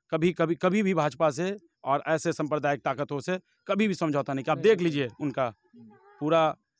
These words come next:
Speaker 1: बायोडाटा उठा के देख लीजिए, कभी उन्होंने समझौता नहीं किया। और बहुत से ने-, नेता हैं बिहार के भी नेता हैं जो समझौता कर लेते हैं, अब तुरंत पलट जाते हैं, पलटू राम हो जाते हैं। अब देख लीजिए उठा के।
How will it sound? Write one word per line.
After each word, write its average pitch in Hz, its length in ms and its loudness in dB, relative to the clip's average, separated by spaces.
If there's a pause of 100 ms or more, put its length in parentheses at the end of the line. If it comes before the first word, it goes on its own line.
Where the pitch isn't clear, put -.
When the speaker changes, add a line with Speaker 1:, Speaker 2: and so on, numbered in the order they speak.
(120)
Speaker 1:
बायोडाटा 151 400 2
उठा 151 200 0
के 143 80 -2
देख 139 160 -4
लीजिए, 139 220 -6
कभी 180 160 0
उन्होंने 190 260 2
समझौता 139 340 -4
नहीं 110 180 -8
किया। 113 240 -20 (840)
और 135 160 0
बहुत 127 220 0
से 156 60 -2
ने-, 147 240 0
नेता 143 300 -2
हैं 156 120 -2
बिहार 147 260 -2
के 165 120 -6
भी 165 80 0
नेता 165 200 -2
हैं 165 60 2
जो 165 100 -2
समझौता 160 380 -2
कर 165 140 -4
लेते 165 240 -4
हैं, 170 140 -4 (220)
अब 127 80 -8 (220)
तुरंत 160 220 -2
पलट 156 200 0
जाते 160 260 0
हैं, 170 120 0
पलटू 151 240 -4
राम 151 180 0
हो 156 100 -2
जाते 160 240 -2
हैं। 170 160 -6 (640)
अब - 60 -8
देख 165 240 -4
लीजिए 180 180 -4
उठा 165 220 -8
के। - 380 -18